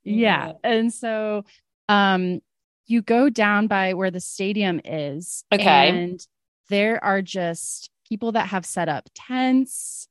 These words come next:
Speaker 1: Um,
Speaker 2: Okay.
Speaker 1: and there's, they're grilling food, they're making food, there's kegs, um,
Speaker 2: Right.
Speaker 1: there's hot toddies,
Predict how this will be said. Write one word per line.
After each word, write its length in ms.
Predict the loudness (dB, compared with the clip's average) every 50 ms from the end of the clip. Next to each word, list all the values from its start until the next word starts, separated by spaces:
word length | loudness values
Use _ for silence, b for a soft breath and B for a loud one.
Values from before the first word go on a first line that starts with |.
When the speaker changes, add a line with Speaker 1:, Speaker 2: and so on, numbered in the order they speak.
| _ _ _ _ _ _ _ _ _ _ -4
Speaker 1:
Um, 360 | -4 -2 -2 -2 -2 0 2
Speaker 2:
Okay. 100 | 4 4 2 2
Speaker 1:
and 200 | 0 -4 -2 -2
there's, 540 | -2 -2 0 0 0 -2 -2 -4 -6 -8 -10
they're 220 | -8 -6 -6 -6
grilling 460 | -6 -6 -4 -2 -2 0 0 0 0 -2
food, 680 | -4 -6 -6 -4 -2 0 0 0 0 0 -2 -2 -2
they're 120 | -2 -2 -2
making 340 | -2 -4 -4 -4 -4 -6
food, 680 | -6 -6 -4 -4 -2 0 0 0 0 0 0 0 -2 -4 -6 b b b b b b -12
there's 500 | -6 -4 -2 -2 -2 -2 -4 -4 -8 -10
kegs, 1000 | -16 -16 -8 -4 -2 0 2 2 2 2 0 0 -4 -6 -8 -10 -12 -12 -14 -16 _ _ _ _ _ _ -10
um, 340 | -6 -4 -4 -2 -2 -2 0
Speaker 2:
Right. 440 | 0 0 2 0 -2 -2 -6 -8 -10 _ _ -20 -20 _ _ _ -20
Speaker 1:
there's 600 | -14 -8 -4 -2 -2 0 0 -2 -2 -4 -4 -6
hot 320 | -4 -4 -2 -2 -4 -6 -8
toddies, 1000 | -4 -2 0 0 0 0 0 0 0 0 0 0 0 -2 -4 -6 -10 -14 -16